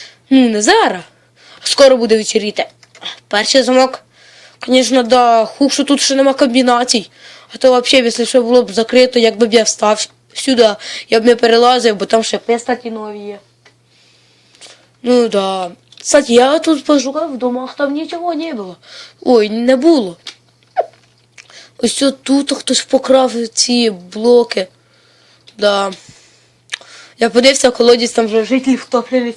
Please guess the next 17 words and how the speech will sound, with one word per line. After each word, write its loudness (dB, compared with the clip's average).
цей -2
лежав. 0
<laughs> -2
Да, 0
мені -2
це -4
смішно. -6
Я 4
іще. 2
Житель! 0
Я 0
тебе 0
не, -2
я 4
тебе 0
не 0
бачив! 0